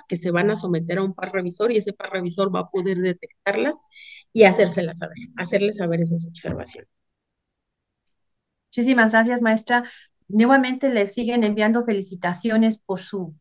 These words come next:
Speaker 2: gran magistral ponencia, la maestra Marta Alicia Ibarra. Eh, ya, gracias por contestarnos la pregunta. Muchas gracias, maestra. Y bueno, también preguntan en el chat que cómo,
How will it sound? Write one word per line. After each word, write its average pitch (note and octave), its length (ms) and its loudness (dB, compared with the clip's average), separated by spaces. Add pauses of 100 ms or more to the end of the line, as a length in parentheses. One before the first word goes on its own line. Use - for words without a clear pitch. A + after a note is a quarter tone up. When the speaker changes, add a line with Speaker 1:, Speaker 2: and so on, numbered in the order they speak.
Speaker 2:
gran G#3 420 2 (340)
magistral G3 500 -2
ponencia, G#3+ 380 0
la G#3 120 2
maestra F#3+ 480 -4 (400)
Marta G3+ 340 2
Alicia G3+ 340 -2
Ibarra. G#3 560 0 (580)
Eh, G#3 320 0
ya, G#3+ 180 -4
gracias A3+ 280 0
por A#3 140 -4
contestarnos G#3+ 600 -2
la F#3 240 -4
pregunta. A#3+ 720 0
Muchas A#3+ 400 0
gracias, A3 480 0
maestra. G#3+ 600 2 (320)
Y A#3+ 60 0
bueno, C4+ 340 6 (200)
también B3 480 4
preguntan A3+ 520 2
en G#3 120 0
el G3 120 0
chat A3 240 -2
que A3+ 180 0
cómo, A3+ 260 4